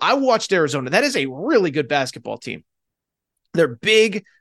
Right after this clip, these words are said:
They're super athletic. Remember Oumar Ballo, the, the, the third-year player. He transferred from Gonzaga. This is his third year at Arizona, seven-foot center.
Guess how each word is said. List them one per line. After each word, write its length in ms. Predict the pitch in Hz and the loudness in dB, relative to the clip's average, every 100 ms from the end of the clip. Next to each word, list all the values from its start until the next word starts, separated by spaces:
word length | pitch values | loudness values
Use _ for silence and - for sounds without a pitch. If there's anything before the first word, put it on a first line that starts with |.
| _ | _
They're 140 | 170 | -2
super 480 | 156 - 233 220 214 | -2 -2 -2 -2 0
athletic. 460 | 202 190 190 190 180 | 0 0 0 0 -2
Remember 320 | 170 170 165 214 | -6 -4 -4 -4
Oumar 400 | 214 208 190 135 | 0 2 0 2
Ballo, 480 | 170 175 202 190 180 | 2 4 2 2 0
the, 200 | 160 147 | -4 -6
the, 320 | 151 151 147 139 | -4 -4 -4 -4
the 220 | 143 139 | -4 -4
third-year 560 | - 214 220 208 196 | -2 2 2 2 0
player. 400 | 190 - 190 190 | 0 0 0 2
He 140 | 170 151 | 0 -4
transferred 480 | - 180 185 180 165 | -4 -4 -4 -10 -8
from 180 | 185 | -6
Gonzaga. 460 | 156 151 160 175 170 | -6 0 2 2 0
This 180 | 147 156 | -4 -6
is 100 | 135 | -6
his 180 | 139 - | -6 -2
third 240 | 180 175 | 0 2
year 120 | 170 | 0
at 80 | 165 | 2
Arizona, 380 | 160 156 170 156 | 2 0 -2 -2
seven-foot 500 | - 160 151 - 127 | -4 -6 -8 -10 -6
center. 460 | - 185 185 180 | 0 2 2 0